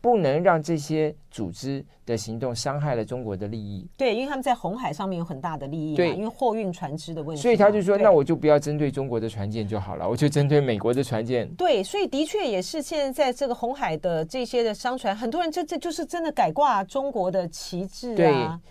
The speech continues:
Speaker 1: 然后美国真的就是，<laughs> 比如像说美，这个前一阵子，前几天，呃，美国有这个马士基所承-，承揽的这个从，呃，从另一个方向，呃，从这个，啊，啊，印度洋那个方向要进这个红海，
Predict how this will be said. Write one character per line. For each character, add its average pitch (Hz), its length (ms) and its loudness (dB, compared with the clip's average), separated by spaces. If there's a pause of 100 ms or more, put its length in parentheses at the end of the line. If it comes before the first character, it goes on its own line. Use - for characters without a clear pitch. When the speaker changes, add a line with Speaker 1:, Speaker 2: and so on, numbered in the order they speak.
(140)
Speaker 1:
然 156 140 4
后 226 140 4
美 175 180 6
国 160 180 6
真 226 220 2
的 208 140 6
就 190 180 0
是， 170 280 0
<laughs> - 40 -12
比 131 100 -2
如 151 60 0
像 170 200 2
说 165 200 2
美， 123 260 -2 (220)
这 165 100 -2
个 127 220 2
前 123 260 -6
一 147 60 -4
阵 156 180 0
子， 113 160 -12
前 156 200 -4
几 139 100 -4
天， 120 240 -6 (300)
呃， 135 120 0
美 123 200 -2
国 123 160 2
有 113 200 0
这 123 160 -4
个 104 460 -2
马 98 160 -4
士 156 160 -4
基 139 220 -4
所 117 180 -4
承-， 104 260 -8
承 120 220 -8
揽 101 180 -2
的 73 80 -10
这 117 140 -8
个 92 140 -4
从， 95 340 -10 (320)
呃， 101 240 -2
从 139 220 -4
另 226 140 2
一 - 20 2
个 143 120 4
方 120 200 -2
向， 123 180 -4
呃， 117 100 0
从 120 300 -8
这 139 80 -8
个， 117 220 -2
啊， 107 440 -4
啊， 95 280 -6
印 185 140 -2
度 165 120 0
洋 120 160 -2
那 139 60 -6
个 117 80 -4
方 110 200 -6
向 110 160 -6
要 110 140 -2
进 113 240 -6
这 104 80 -4
个 95 300 -4
红 113 240 -8
海， 110 200 -8